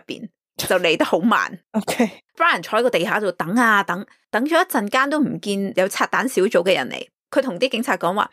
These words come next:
Speaker 1: 個炸彈要爆啦，我冇講大話。警察咧聽到嘅，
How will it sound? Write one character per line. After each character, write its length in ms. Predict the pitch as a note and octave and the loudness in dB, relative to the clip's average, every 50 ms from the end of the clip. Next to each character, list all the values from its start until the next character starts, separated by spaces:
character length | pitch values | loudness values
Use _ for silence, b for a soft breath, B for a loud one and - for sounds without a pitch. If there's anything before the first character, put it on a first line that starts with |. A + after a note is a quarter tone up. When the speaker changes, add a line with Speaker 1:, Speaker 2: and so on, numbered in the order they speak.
| _ | _
Speaker 1:
個 100 | - F3 | -2 0
炸 180 | F3 - B3 A#3 | 0 0 0 0
彈 140 | G#3+ A3 B3 | 0 0 0
要 100 | B3+ A#3 - | 0 0 0
爆 340 | - - F#3 F3 F#3 F#3 | 0 -2 0 2 2 2
啦， 180 | F#3 F3 - - - | 2 2 0 0 0
我 100 | G#3 G#3 | 0 2
冇 140 | G#3 G#3 G3+ | 2 2 2
講 200 | F#3+ E3 - - | 2 0 0 0
大 180 | F#3 E3+ C3 | 0 -2 -2
話。 360 | C3+ E3+ B2 E2+ B1+ G#1+ - - _ _ _ _ | -2 -2 -2 -2 -2 -2 -4 -8 _ _ _ _
警 180 | - A3+ B3 G4 | -4 -4 -4 -4
察 180 | - - - | -4 -2 -2
咧 100 | - D4+ - | -2 -2 -4
聽 220 | - E4+ D4 D4 - | -2 -4 -4 -2 0
到 120 | - F3 | 0 0
嘅， 200 | E3 E3 - | 2 0 -2